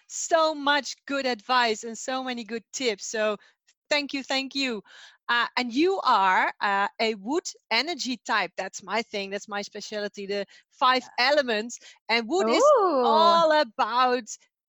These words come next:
Speaker 1: getting some action, growth, um, being busy,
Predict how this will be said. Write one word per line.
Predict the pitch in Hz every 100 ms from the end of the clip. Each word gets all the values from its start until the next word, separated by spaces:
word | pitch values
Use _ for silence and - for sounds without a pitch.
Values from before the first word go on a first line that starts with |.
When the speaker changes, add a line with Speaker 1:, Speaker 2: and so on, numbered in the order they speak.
| 196 226 214
Speaker 1:
getting | 226 220 214 214 214 214 208 214 - _
some | - 214 208 - 294
action, | 285 - - 269 262 254 254 226 _
growth, | - 208 269 285 269 262 254 254 262 240 - - 208
um, | 190 190 190 196 202 208 - _ 208
being | 214 208 226 202
busy, | 302 277 277 285 277